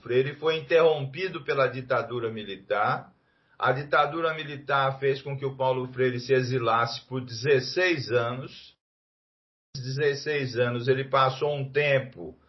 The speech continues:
aqui no Chile, na América Latina, e passou depois dez anos em Genebra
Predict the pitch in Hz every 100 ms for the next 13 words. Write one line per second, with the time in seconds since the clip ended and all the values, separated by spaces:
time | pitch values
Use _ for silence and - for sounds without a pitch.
0 | _ _ - 117 123 143 143 127 - 151
1 | 156 135 123 127 131 135 135 135 127 120
2 | - 131 120 107 92 - _ _ - 127
3 | 143 139 135 151 147 135 131 131 120 120
4 | 165 165 156 127 131 127 123 113 135 135
5 | 135 123 110 113 127 131 151 247